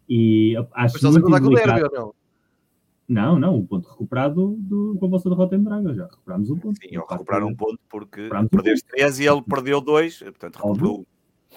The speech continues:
Speaker 1: Isto é sempre assim, é migalha a migalha,
Speaker 2: Não fez
Speaker 1: chegamos
Speaker 2: uma
Speaker 1: ao
Speaker 2: matemática,
Speaker 1: objetivo
Speaker 2: sim.
Speaker 1: final. O que eu acho extremamente indelicado da parte do Benfica, e isto é, portanto, fica aqui referido, nós o ano passado perdemos o Luís Dias no final do mercado. E o Benfica este ano ia fazer o mesmo com o Enzo e de repente não sei o que é que aconteceu.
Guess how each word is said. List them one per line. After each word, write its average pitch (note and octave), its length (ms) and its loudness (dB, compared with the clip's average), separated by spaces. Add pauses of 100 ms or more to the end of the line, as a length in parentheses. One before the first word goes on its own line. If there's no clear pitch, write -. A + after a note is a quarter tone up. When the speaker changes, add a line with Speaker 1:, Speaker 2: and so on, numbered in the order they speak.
Speaker 1:
Isto - 140 -8
é B2+ 120 2
sempre F3+ 260 4
assim, D3 240 6
é G2+ 360 0
migalha C3+ 500 2
a D#3 40 0
migalha, D3+ 540 2
Speaker 2:
Não G#3+ 160 -6
fez C#3 140 -4
Speaker 1:
chegamos C#3 260 0
Speaker 2:
uma C3+ 80 4
Speaker 1:
ao C3 80 4
Speaker 2:
matemática, B2+ 260 0
Speaker 1:
objetivo - 100 -10
Speaker 2:
sim. B2 120 -2
Speaker 1:
final. F#3 160 -4 (240)
O D3+ 80 -2
que G3 80 2
eu F#3+ 40 6
acho F#3 140 6
extremamente D#3 460 4
indelicado B2+ 560 0
da A2+ 100 -4
parte G#2+ 220 -6
do G#2+ 80 -18
Benfica, G2+ 420 -8
e G#2 40 -2
isto G#2+ 120 -8
é, A2+ 80 -4
portanto, G#2+ 400 -8
fica B2+ 160 -4
aqui A#2+ 160 -4
referido, G2+ 380 -8 (340)
nós C#3 180 -2
o D#3 60 4
ano C#3+ 80 2
passado C3 340 -4
perdemos B2+ 360 0
o A#2 60 -2
Luís G#2+ 200 0
Dias A#2+ 220 0
no A#2 120 -2
final A2+ 280 -2
do G#2 80 0
mercado. - 340 -8 (340)
E - 80 -4
o A#2 40 -2
Benfica C3+ 300 0
este C#3 140 -2
ano D3+ 120 2
ia D#3 80 4
fazer D3+ 260 0
o D3+ 60 2
mesmo D3 260 2
com D#3 80 4
o D3+ 160 6
Enzo D#3+ 180 4
e D#3 40 6
de D3 80 2
repente C3+ 280 0
não D3+ 80 0
sei C3+ 140 -6
o B2 40 -6
que C3 60 -4
é B2 40 0
que A#2 60 0
aconteceu. G2+ 500 -6